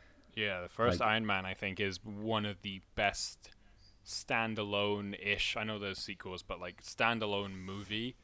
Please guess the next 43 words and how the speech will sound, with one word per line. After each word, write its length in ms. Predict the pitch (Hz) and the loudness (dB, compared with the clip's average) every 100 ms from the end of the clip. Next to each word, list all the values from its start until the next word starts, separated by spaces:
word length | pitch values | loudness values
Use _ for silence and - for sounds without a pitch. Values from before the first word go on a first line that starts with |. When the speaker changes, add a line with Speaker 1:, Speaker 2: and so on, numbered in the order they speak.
| - - - - | -20 -20 -20 -4
Speaker 1:
It 160 | 110 110 | 0 2
is, 220 | 107 101 | 0 -2
it, 80 | 123 | 0
I 120 | 120 123 | 4 6
Speaker 2:
Oh, 60 | |
Speaker 1:
think 100 | 92 | 4
it 20 | - | 4
Speaker 2:
for 80 | |
Speaker 1:
was 60 | 92 | 0
the 60 | - | 2
Speaker 2:
sure. 140 | 87 | 4
Speaker 1:
first 260 | 80 - - | 2 0 -2
one 180 | 113 107 | -2 -2
that 100 | 104 | -2
really 280 | 104 107 98 | 0 0 -2
booted 400 | - 117 113 104 | -4 -4 -4 -6
it 60 | |
all 160 | 98 98 | -6 -8
together. 480 | 98 101 95 85 - | -2 0 0 -4 -6
But 300 | 110 98 107 | -2 -2 0
that 220 | 107 123 120 | 4 6 4
and 140 | 110 | 0
Deadpool, 160 | 107 123 | 4 6
Speaker 2:
Yeah, 100 | - | 6
so, 260 | 104 90 90 | 4 2 2
yeah. 180 | 95 | 2
Speaker 1:
to 80 | 82 | 2
me, 240 | 98 104 98 | 0 0 0
are, 140 | 95 | 0
like, 140 | 95 | -4
the 80 | - | -6
standout, 720 | 101 - 107 98 95 92 87 - | -4 0 2 2 2 0 -2 -4
and 180 | 110 117 | -4 0
I 120 | 110 | 0
guess 180 | 107 - | 0 -2
Thor 180 | - 98 | -2 -4
and 80 | 95 | -2
Ragnarok 500 | 92 92 87 92 - | -4 -4 -6 -6 -8
as 120 | 87 | -12
well, 260 | 87 87 - | -10 -12 -6
are, 80 | 107 | -4
like, 180 | 98 - | -4 -6
standout, 560 | - 101 95 92 87 | -6 -4 -4 -4 -4